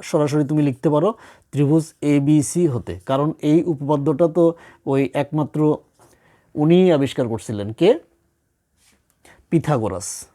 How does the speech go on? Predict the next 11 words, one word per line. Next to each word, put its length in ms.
ত্রিভুজ, 320
সমকোণী 540
ত্রিভুজ, 300
সমকোণী 680
কথাটা 300
লিখলে 300
ভালো 280
হতো। 240
সমকোণী 1080
ত্রিভুজ 560
এবিসি 600